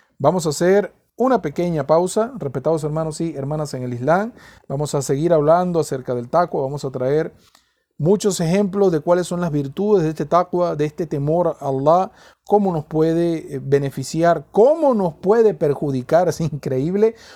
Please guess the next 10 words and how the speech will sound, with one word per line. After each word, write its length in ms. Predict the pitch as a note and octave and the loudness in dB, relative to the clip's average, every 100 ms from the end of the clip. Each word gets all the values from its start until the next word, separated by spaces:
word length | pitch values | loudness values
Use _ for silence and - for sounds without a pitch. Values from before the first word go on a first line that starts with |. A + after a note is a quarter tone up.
| - | 0
cómo 260 | G#3+ C4 D4+ | 2 4 4
una 200 | C#4+ B3+ | 4 2
simple 640 | - C4+ D4+ C#4+ B3+ A#3 | 0 0 0 -2 2 2
palabra 640 | A3 E3+ F3+ A#3+ A#3+ A#3+ G3 | 4 4 4 4 2 2 0
en 140 | D#3+ | -2
el 140 | D#3 | 0
mundo 520 | D3 F3 A#3 G#3+ A3+ E3 | 0 0 0 2 2 0
es 200 | D3+ - | -2 -2
tan 360 | F3+ F3+ F3+ | 0 0 -2
pesada. 520 | D#3+ B2+ B2 G#2+ G2+ | -4 -4 -2 -4 -4